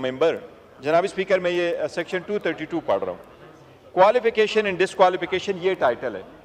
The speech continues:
इसमें ये provided, the qualification and disqualification of a person to be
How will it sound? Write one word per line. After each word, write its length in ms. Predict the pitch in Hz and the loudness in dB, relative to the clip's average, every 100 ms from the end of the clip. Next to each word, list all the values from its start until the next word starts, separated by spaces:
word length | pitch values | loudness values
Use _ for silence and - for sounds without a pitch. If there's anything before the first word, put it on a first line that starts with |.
| - - - - | -20 -20 -14 -2
इसमें 300 | 233 220 247 | -2 2 0
ये 220 | 190 220 | 4 2
provided, 600 | 226 196 175 170 185 202 | 2 2 4 4 2 0
the 60 | 160 | 0
qualification 760 | 180 185 240 233 196 175 202 185 | 4 4 4 -4 -4 -2 -2 -4
and 80 | 147 | -4
disqualification 800 | 170 208 190 170 165 165 156 185 | -4 2 2 2 -4 -6 -4 0
of 160 | 156 147 | 0 0
a 20 | |
person 400 | 160 156 196 190 | -2 -2 -4 -8
to 100 | 170 | -8
be 140 | 143 | -4